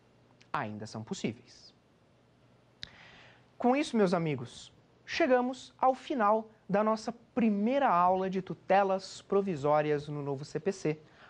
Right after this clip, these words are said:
Aula essa que conversamos sobre as disposições gerais. Antes de eu me despedir, vamos ao resumo desta aula para que a gente possa sintetizar os principais pontos estudados.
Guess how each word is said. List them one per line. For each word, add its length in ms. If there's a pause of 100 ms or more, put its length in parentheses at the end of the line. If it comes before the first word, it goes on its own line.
Aula 320
essa 340 (220)
que 100
conversamos 640
sobre 220
as 140
disposições 720
gerais. 580 (1200)
Antes 240
de 80
eu 60
me 80
despedir, 580 (520)
vamos 440
ao 120
resumo 500
desta 300
aula 380 (260)
para 100
que 60
a 20
gente 180
possa 460 (140)
sintetizar 920
os 120
principais 600
pontos 440
estudados. 760